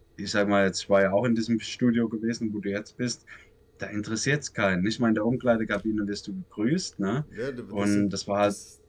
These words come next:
Speaker 2: äh, sorry, dass ich dich unterbreche, aber du kommst rein, die begrüßen dich nicht. Also auch hier gibt's noch ein hochpreisigeres Studio, wie gesagt, wir nennen keinen Namen. Du kommst rein,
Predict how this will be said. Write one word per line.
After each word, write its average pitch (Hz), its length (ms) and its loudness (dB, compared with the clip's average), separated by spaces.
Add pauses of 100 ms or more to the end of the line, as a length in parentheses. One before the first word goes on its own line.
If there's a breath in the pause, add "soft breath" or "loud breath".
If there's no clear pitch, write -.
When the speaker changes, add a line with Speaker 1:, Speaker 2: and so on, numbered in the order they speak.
(160)
Speaker 2:
äh, 139 60 -14
sorry, 135 260 -8
dass 110 180 -6
ich - 60 -16
dich 85 140 -16
unterbreche, 98 480 -10
aber 87 120 -12
du 87 80 -14
kommst 104 340 -10
rein, 107 220 -8
die 101 80 -12
begrüßen 117 500 -12
dich 90 200 -12
nicht. 78 140 -16 (360 soft breath)
Also 92 220 -12
auch 123 180 -6
hier 113 280 -4
gibt's - 280 -18
noch 98 120 -10
ein 90 160 -12
hochpreisigeres 98 840 -10
Studio, 95 460 -10
wie 92 100 -12
gesagt, 90 360 -12
wir 92 60 -10
nennen 92 220 -12
keinen 87 260 -12
Namen. 101 420 -10 (560 soft breath)
Du - 80 -18
kommst 90 420 -14
rein, 98 340 -10